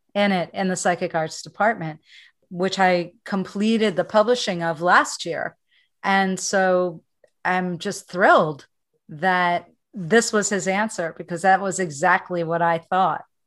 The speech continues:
I wasn't expecting that for the question of what is intuition, but truly isn't learning to tune into our psychic ability about understanding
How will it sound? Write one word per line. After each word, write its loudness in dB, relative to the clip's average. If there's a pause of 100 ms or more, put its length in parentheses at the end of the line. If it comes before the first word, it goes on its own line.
(480)
I -6
wasn't -4
expecting -6
that -6 (340)
for 2
the 0
question 2
of -8
what 2
is -2
intuition, -4 (360)
but -2
truly 0
isn't -6 (100)
learning -2 (140)
to -10
tune -4
into -2
our 2
psychic -6
ability -2
about 2
understanding -6